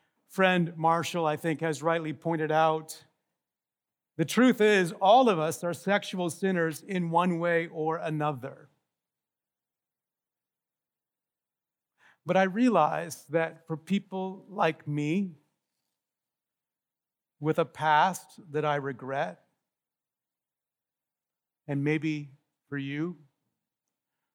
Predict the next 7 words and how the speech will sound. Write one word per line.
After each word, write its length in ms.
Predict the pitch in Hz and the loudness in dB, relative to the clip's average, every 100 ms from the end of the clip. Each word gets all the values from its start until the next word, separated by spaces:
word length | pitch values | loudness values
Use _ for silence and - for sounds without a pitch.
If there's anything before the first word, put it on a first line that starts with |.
| - | -6
we 180 | 156 190 | 2 2
wish 540 | 185 214 233 - - - | 6 6 6 2 -10 -8
that 240 | 180 196 185 | -2 -2 -2
we 200 | 208 208 | -2 -2
could 280 | - 190 156 | 0 0 0
rewrite 880 | 156 202 247 233 180 185 185 180 - - | -2 2 4 4 4 4 4 0 -8 0
our 460 | 160 170 170 165 | 2 4 2 -2